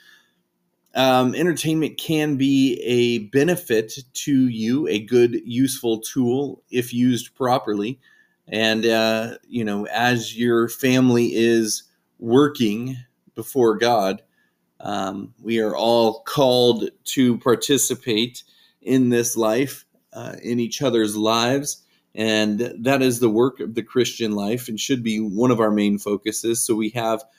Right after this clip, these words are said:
uh, the, the work we do as our job, uh, to bring home enough money for, um, what God has for us. We have work to do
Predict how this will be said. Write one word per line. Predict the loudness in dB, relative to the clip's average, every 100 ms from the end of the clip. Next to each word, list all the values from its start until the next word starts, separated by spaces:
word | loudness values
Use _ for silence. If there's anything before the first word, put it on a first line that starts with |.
| _ _ -6
uh, | -4 -2 -4
the, | -2 -2 -2 -2
the | -2
work | 4 4 4 2
we | 2
do | 2 2 2
as | 2 0 0
our | 0 0 -2
job, | 0 2 4 2 -2 -8 _ _ _ _ _ _
uh, | -6 -4 -4 -6 -12 _ _ _ _ _ _ _ _ _
to | -14
bring | 2 4 4 2
home | 2 4 4 2
enough | -2 -4 -4 -4 -2
money | 0 0 -2 -4 -10
for, | -6 0 2 2 0 -4 -12 -14
um, | -12 -12 -14 -18 -20 _ _ _ _ _ _ _ _ _ _ _ _ _ _ _ _ _ _ _ _ _ _
what | 2 2 0
God | -2 0 0
has | -2 -4 -2 -2 -6
for | -6 -4 -2
us. | -4 -8 -14 _ _ _ _ _ -6
We | 2 4 6 4 2 -4 _ _ _ -8
have | -2 0 0 0
work | 0 -2 -4
to | -6
do | -2 -2 -2 -4